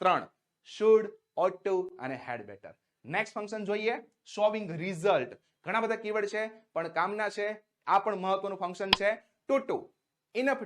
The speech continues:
to, so that, such that, so therefore. જોઈ લો, to, to, enough to, so that, such that, so therefore. યસ, આટલા કીવર્ડ તમારે પાક્કા કરવાના છે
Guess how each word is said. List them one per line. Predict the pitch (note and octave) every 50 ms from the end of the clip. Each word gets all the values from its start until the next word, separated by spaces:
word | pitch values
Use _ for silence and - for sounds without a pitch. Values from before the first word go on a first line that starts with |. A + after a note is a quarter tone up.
| - D#3
to, | C3+ - - _ _ _ _ _ _ -
so | - - C4 C#4 C4+ A#3+ G3
that, | F3+ D3 - - _ _ _ _ _ _ _ _ _ -
such | A#3 A#3 B3 A3 A3
that, | G3 D3+ - - _ _ _ _ - -
so | - - C4+ C4+ C4 B3+ B3 A#3+ A#3 G#3 - -
therefore. | C#3+ C#3 C3 A#2+ - _ - - - _ _ _ _ _ _ _ _ _ F2 F#2+
જોઈ | A2+ B2 C3+ C#3 C#3
લો, | D3 D#3 - - _ _ _ _ _ _ _ _ _ _
to, | A3+ G#3+ G#3 -
to, | G#3 A#3+ A3+ A3 G3+
enough | G3 F3+ - - -
to, | A3 B3+ B3
so | - G#3+ G#3 G3 D#3+
that, | G3 - B3+ B3 -
such | G#3+ G#3+ F#3 F#3
that, | G#3 - - - C4+
so | D4 D#4 D4 A#3+ E3+
therefore. | D#3+ D#3 - - C#3+ A2+ - _ _ _ - A#2 D#3
યસ, | D#3+ D#3 - - _ _ _ _ -
આટલા | F3+ F3+ - G#3 G3+ G3+ G3+ -
કીવર્ડ | - E3+ F3 F3 F3+ F3
તમારે | D#3 D#3 D#3 D3+ - A#2+
પાક્કા | B2+ - F3 E3+ E3+
કરવાના | E3+ F3 F3+ F3+ F3+ F3 E3 -
છે | F#3+ G#3